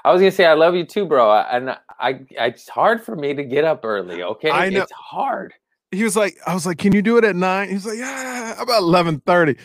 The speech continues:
Speaker 2: He goes, "But it's for a good reason. I started working out." So you started working out?
Speaker 1: I hate it. I hate it.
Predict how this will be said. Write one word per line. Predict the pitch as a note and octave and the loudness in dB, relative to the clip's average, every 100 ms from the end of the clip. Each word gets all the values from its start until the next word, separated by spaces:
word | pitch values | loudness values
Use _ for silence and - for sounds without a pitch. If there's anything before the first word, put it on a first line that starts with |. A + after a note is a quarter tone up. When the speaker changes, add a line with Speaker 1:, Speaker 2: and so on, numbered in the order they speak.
| _ | _
Speaker 2:
He | G3+ | -2
goes, | G3+ G3 | 0 0
"But | D3+ G3+ | 2 2
it's | F#3+ - | 2 -2
for | F#3+ F#3+ | -2 0
a | E3+ | 0
good | C#3 F3+ | -2 -2
reason. | D#3+ F3 D#3+ C3 G#2+ _ _ | -2 -2 -4 -6 -8 _ _
I | D3+ | -10
started | - F#3+ F3 | -2 0 0
working | D3 E3 D#3+ D#3+ | 0 -2 -2 -4
out." | D#3 C3 - _ _ _ _ | -2 -4 -8 _ _ _ _
So | _ - | _ -2
you | G3 | -2
started | G3 B3 A#3+ | 0 2 2
working | A3+ A3+ A3+ | 2 0 -2
out? | B3+ - - _ _ _ _ _ | -4 -6 -12 _ _ _ _ _
Speaker 1:
I | G#2 | -6
hate | G#2+ C3+ G3 | 2 2 4
it. | A#2+ D2+ _ - | 0 -4 _ -6
I | G2+ | -4
hate | G#2 C3 B2 | 0 -2 -2
it. | D#2 | -8